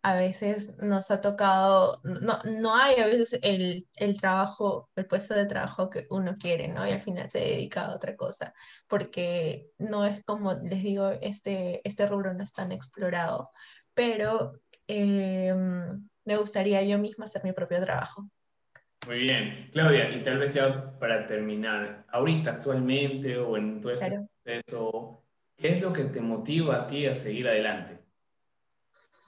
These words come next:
Speaker 1: ¿Qué es lo que me motiva? Pues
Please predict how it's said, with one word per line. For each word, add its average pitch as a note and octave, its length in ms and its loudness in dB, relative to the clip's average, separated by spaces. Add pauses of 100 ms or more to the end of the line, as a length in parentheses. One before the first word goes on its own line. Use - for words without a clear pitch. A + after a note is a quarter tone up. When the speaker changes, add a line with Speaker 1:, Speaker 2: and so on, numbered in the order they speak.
(400)
Speaker 1:
¿Qué A#3+ 80 -4
es A#3+ 80 -6
lo B3 140 -2
que A#3+ 80 -2
me A3 140 -2
motiva? F3 480 -6 (3000)
Pues G#3+ 680 -2